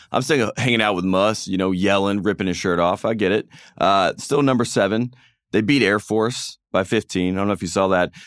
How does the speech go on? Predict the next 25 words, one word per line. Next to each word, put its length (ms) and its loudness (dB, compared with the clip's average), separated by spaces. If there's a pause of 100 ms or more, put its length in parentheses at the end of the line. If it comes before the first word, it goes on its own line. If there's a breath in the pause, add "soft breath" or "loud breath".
(120 loud breath)
but 240 2
here's 300 0
the 80 0
Martin 280 0
twin 240 -4
mystery. 560 -6 (540)
Cody, 500 2
Caleb 300 0
Martin, 420 0 (240)
transferred 460 0
in. 300 -2 (360 soft breath)
Uh, 380 2
five, 340 0
five 300 0
transfers. 380 -2
I 40 0
don't 80 0
know 60 0
if 100 -6
you've 120 -8
heard 200 0
that, 280 0
but 80 -6
that's 200 -4
what, 160 -2